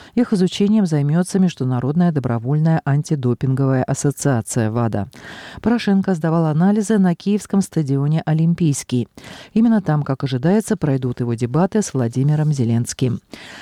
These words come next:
После того, как Порошенко вышел из процедурной комнаты, он коротко пообщался с журналистами и заявил, что анализы на наркотическую и алкогольную зависимости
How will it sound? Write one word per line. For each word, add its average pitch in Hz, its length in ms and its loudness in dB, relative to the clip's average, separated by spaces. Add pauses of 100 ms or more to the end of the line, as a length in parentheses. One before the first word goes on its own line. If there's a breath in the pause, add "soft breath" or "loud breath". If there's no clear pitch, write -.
(100)
После 214 240 0
того, 190 180 2
как 185 200 -2
Порошенко 156 640 0
вышел 143 400 -2
из 135 100 -2
процедурной 131 680 -2
комнаты, 214 500 2
он 196 180 2
коротко 233 400 0
пообщался 123 600 -2
с - 20 -4
журналистами 151 680 0
и 220 180 -2
заявил, 185 360 2
что - 220 -2
анализы 190 500 2
на 139 280 2
наркотическую 151 880 -2
и - 20 4
алкогольную 160 680 0
зависимости 151 760 0